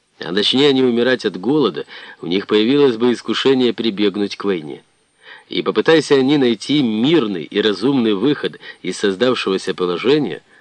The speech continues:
наготове был еще один более коварный рог — — самоуничтожение.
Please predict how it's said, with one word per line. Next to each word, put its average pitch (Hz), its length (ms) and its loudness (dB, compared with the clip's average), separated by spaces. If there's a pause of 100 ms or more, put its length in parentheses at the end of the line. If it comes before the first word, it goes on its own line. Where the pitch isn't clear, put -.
(140)
наготове 101 560 0
был 135 240 0
еще 135 380 0
один 92 300 0
более 87 300 -2
коварный 87 460 -4
рог — — - 280 -4 (220)
самоуничтожение. 95 1120 -6